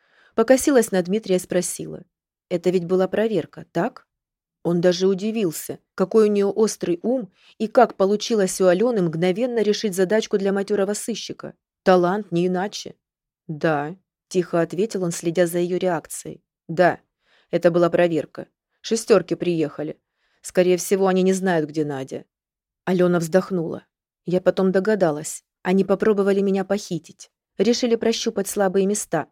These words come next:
твоей охраны и полиции". "Всё так", кивнул Дмитрий. "Но если бы удалось". "Спасибо, что им не удалось", твёрдо и очень душевно ответила она и улыбнулась. "Ты прямо герой боевика, такой же крутой, крепкий перец".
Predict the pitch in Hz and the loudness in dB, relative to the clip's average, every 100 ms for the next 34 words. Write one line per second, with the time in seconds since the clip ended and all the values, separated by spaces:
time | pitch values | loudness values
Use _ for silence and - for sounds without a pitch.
0 | _ 175 185 180 175 - 240 196 170 185 | _ 2 4 4 2 0 -2 -2 0 -2
1 | 160 151 - 131 - _ _ _ _ - | -2 -6 -10 -12 -12 _ _ _ _ -14
2 | - 190 190 160 - _ _ _ 180 165 | 0 0 2 0 -2 _ _ _ 0 0
3 | 170 156 160 151 - 156 _ _ _ _ | -2 -2 -6 -6 -10 -14 _ _ _ _
4 | _ _ 175 180 196 - 180 175 170 170 | _ _ -2 2 2 2 0 2 2 4
5 | 165 196 208 - _ _ _ - - 208 | 4 2 -4 -12 _ _ _ -16 -2 0
6 | 208 247 220 226 - 233 233 233 220 240 | 0 0 0 0 0 0 2 2 4 4
7 | 185 185 - - _ - 185 196 170 185 | 2 -2 -8 -16 _ 0 4 4 4 4
8 | 185 185 185 175 170 185 240 196 170 165 | 4 2 -2 -2 -2 0 0 0 -2 0
9 | 190 208 180 165 160 147 170 175 185 165 | 0 2 -2 -2 -4 -6 -4 -2 -2 -2
10 | 156 160 160 - - _ _ _ _ _ | -8 -8 -12 -14 -16 _ _ _ _ _
11 | 208 208 233 240 226 226 220 202 214 240 | -2 2 2 2 4 4 6 4 4 2
12 | 247 175 170 - _ - 185 220 190 208 | 0 -2 -4 -8 _ 0 2 2 2 0
13 | 226 240 180 175 - _ - 185 185 - | 0 0 0 0 -4 _ -4 0 2 0
14 | 226 214 170 139 - | -4 0 0 -2 -10